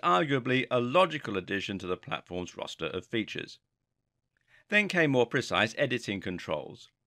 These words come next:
Rather than just being able to add different filters, users could now alter different settings manually, controlling things like the brightness, the contrast, the saturation, et cetera. Instagram Direct was also added in twenty thirteen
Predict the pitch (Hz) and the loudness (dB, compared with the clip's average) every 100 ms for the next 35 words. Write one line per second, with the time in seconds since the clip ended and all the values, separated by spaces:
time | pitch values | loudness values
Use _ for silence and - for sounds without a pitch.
0 | _ _ _ _ _ _ - 175 196 185 | _ _ _ _ _ _ -2 4 6 6
1 | 165 156 147 147 135 - 131 123 120 113 | 4 4 4 4 2 2 0 4 4 4
2 | 110 117 - 101 95 98 - 87 - - | 0 0 2 2 2 -4 -2 -6 -6 -4
3 | 202 170 80 - - _ _ _ _ - | -2 -2 -6 -10 -16 _ _ _ _ -2
4 | 170 190 165 160 - 131 123 123 117 - | 2 4 4 2 0 -4 2 4 4 4
5 | 117 107 113 92 95 104 69 - 80 110 | 2 2 -2 -2 -2 -4 -4 -2 0 -2
6 | 110 147 165 131 90 73 - _ _ - | 0 4 4 4 -2 -6 -12 _ _ -2
7 | 170 - 160 147 131 123 120 113 110 101 | -2 4 4 4 2 0 0 2 0 2
8 | 127 151 180 78 92 - - _ _ 104 | -4 0 0 0 -4 -4 -12 _ _ -10
9 | - 175 170 - 90 80 - - - 107 | -4 -2 -2 2 2 2 -8 -12 -2 0
10 | 107 - 87 - 110 127 117 - 90 - | 0 0 -2 -2 0 0 0 -2 -10 -8
11 | - - - - - - _ _ _ _ | -8 -6 -10 -8 -14 -16 _ _ _ _
12 | _ _ _ _ _ _ 226 220 214 165 | _ _ _ _ _ _ -2 0 -2 4
13 | 170 160 151 143 139 156 127 - 113 - | 6 6 6 4 6 8 6 4 -4 -2
14 | 139 143 135 117 - 82 87 80 82 78 | -4 -4 2 2 4 2 0 -4 -2 -2
15 | 76 78 87 80 - 76 85 | -2 -6 -2 -2 -2 -6 -6